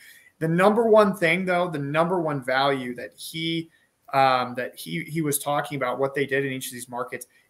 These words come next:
is boots on the ground and understanding that market, being there in person. If the data's not there, then, and you're, like, you know, in a completely different state,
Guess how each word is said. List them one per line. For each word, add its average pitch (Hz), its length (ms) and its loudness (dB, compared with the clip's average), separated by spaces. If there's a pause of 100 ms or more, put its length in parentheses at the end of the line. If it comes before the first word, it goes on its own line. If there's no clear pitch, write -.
is 143 260 -4 (240)
boots 165 280 2
on 170 120 0
the 165 60 -2
ground 120 480 -2 (400)
and 135 220 -2
understanding 143 840 -2
that 113 220 -8
market, 113 480 -14
being 160 380 2
there 139 240 4
in 135 220 -6
person. 123 520 -12 (420)
If - 200 -6
the 196 80 4
data's 208 500 2
not 156 300 0
there, 127 500 0
then, 147 340 -4
and 156 140 -2
you're, 180 240 2
like, 151 380 2
you 165 100 -6
know, 147 140 -2
in 147 60 0
a 139 40 -2
completely 160 380 -6
different 147 260 -6
state, 151 460 -4